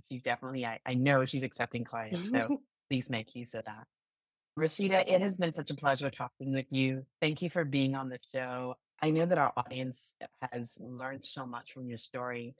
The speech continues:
Speaker 1: And, um, there's so much I know that, that you haven't shared. There's so much to
Speaker 2: <laughs>
Speaker 1: you, but I do appreciate the pieces that you shared. Thank you, Rashida. Everyone, thanks.
Speaker 2: Yay.
Speaker 1: Let's, let, thank you so much for, for, for listening today.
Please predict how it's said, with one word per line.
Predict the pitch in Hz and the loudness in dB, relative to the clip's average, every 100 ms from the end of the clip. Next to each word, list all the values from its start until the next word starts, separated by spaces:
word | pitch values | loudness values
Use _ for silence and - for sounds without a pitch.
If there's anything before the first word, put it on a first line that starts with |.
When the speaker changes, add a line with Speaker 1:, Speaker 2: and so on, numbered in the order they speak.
| _ _ - | _ _ -6
Speaker 1:
And, | 123 120 120 | -2 -2 -4
um, | - 120 - - - | -6 -6 -10 -18 -8
there's | 151 156 | -6 4
so | 180 | 4
much | 156 131 131 | 4 0 -4
I | 123 | -8
know | 127 127 120 | -6 -6 -6
that, | 127 123 - | -8 -8 -2
that | 151 | 0
you | 143 156 | 2 2
haven't | 131 156 226 147 | 4 6 6 4
shared. | - 127 123 | 4 2 2
There's | 131 - | -2 -2
so | 143 | 0
much | 139 127 - | 0 -2 4
to | 269 | 8
Speaker 2:
<laughs> | 247 | 8
Speaker 1:
you, | 123 127 131 _ _ _ _ - | 6 2 -6 _ _ _ _ -4
but | 117 - _ - | -4 -6 _ -4
I | 135 | 0
do | 139 | 0
appreciate | 120 131 123 127 120 | -2 -4 -2 -4 -4
the | 123 | -8
pieces | - 117 123 117 | -6 -6 -8 -8
that | 120 | -10
you | 127 113 | -8 -10
shared. | - 117 113 - _ _ - - | -8 -6 -8 -10 _ _ 0 4
Thank | 170 175 - | 6 4 0
you, | 208 | 4
Rashida. | 180 - 135 123 120 117 123 _ _ _ _ - | 4 4 -6 -6 -6 -6 -10 _ _ _ _ 4
Everyone, | - 196 247 254 262 254 254 | 8 8 8 8 10 10 10
thanks. | 240 247 202 226 - | 8 6 6 4 6
Speaker 2:
Yay. | 208 | 8
Speaker 1:
Let's, | 208 214 | 6 4
let, | 196 185 _ - | -2 -2 _ -2
thank | 208 202 | 2 4
you | 214 | 4
so | 196 - 220 | 2 8 8
much | 226 196 214 - | 8 2 2 -2
for, | 214 190 170 160 165 - | 4 8 8 6 2 2
for, | 185 170 165 | 6 6 6
for | 180 170 | 6 8
listening | 165 185 - 202 190 | 8 6 4 2 2
today. | 180 165 143 143 139 139 147 | 2 2 6 8 8 6 2